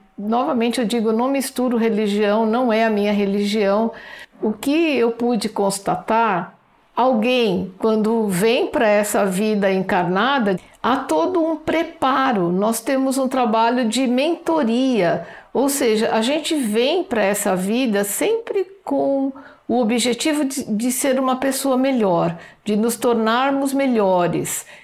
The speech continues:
de fazermos um caminho evolutivo. E, enfim, e aí tudo isso começa com a escolha de um nome.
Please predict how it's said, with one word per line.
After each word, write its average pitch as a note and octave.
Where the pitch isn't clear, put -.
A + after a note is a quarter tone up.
de G3+
fazermos A#3
um B3
caminho A#3+
evolutivo. A3
E, A#3
enfim, A3+
e B3+
aí C4+
tudo F#4
isso C#4
começa A#3
com A#3
a A#3
escolha D#4
de C4
um D4
nome. A3